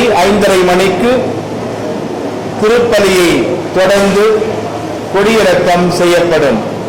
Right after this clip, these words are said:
இவ்வாண்டு திருவிழாவிலும் அன்னைக்கு நன்றி செலுத்த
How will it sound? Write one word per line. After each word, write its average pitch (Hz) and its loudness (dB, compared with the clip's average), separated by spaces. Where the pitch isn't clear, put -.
இவ்வாண்டு 196 2
திருவிழாவிலும் 196 4
அன்னைக்கு 220 2
நன்றி 202 2
செலுத்த 190 0